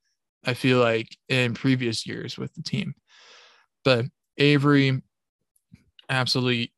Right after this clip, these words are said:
massive recruitment. Josh Manning has sneakily been a huge recruit for K-State,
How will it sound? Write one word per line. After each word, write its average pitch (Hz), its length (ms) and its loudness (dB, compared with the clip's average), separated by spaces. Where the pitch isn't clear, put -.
massive 120 680 -2
recruitment. 117 640 -2
Josh 127 320 0
Manning 127 440 0
has 123 500 0
sneakily 135 500 -2
been 123 420 -4
a 120 340 0
huge 123 380 -4
recruit 120 300 -2
for 113 140 -6
K-State, 117 640 0